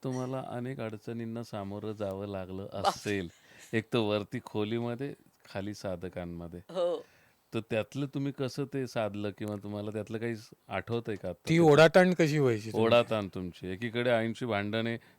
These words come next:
Speaker 1: दुसरीकडे साधकांना ते आवडत नाहीये. म्हणजे ती राहणं म्हणजे माझ्या दृष्टिकोनात तुमची खूप मोठी परीक्षा आहे.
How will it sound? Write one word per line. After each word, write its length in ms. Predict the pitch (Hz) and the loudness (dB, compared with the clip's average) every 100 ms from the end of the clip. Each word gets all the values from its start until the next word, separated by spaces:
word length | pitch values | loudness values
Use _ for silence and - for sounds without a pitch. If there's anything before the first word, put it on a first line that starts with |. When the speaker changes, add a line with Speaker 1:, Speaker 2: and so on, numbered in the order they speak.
| - | -10
Speaker 1:
दुसरीकडे 420 | 95 107 110 110 | -8 -6 -4 -2
साधकांना 560 | 110 107 110 110 110 113 | 0 -2 -2 -4 -4 -4
ते 120 | 117 | -2
आवडत 420 | 107 104 110 - | 0 0 -4 -4
नाहीये. 340 | 113 110 107 110 - - _ _ _ _ _ | -4 -2 -4 -8 -16 -20 _ _ _ _ _
म्हणजे 140 | 117 127 | 2 4
ती 100 | 165 | 4
राहणं 360 | 143 113 131 170 | 4 4 4 2
म्हणजे 220 | 175 175 | 2 2
माझ्या 300 | 165 143 165 | 2 2 2
दृष्टिकोनात 500 | 170 - 175 175 170 | 0 -2 -4 -2 -4
तुमची 260 | 165 160 | -6 -8
खूप 140 | 165 180 | -6 -4
मोठी 280 | 170 147 175 | -2 -2 0
परीक्षा 440 | 165 147 143 190 | 0 0 -2 0
आहे. 260 | 147 170 | 0 0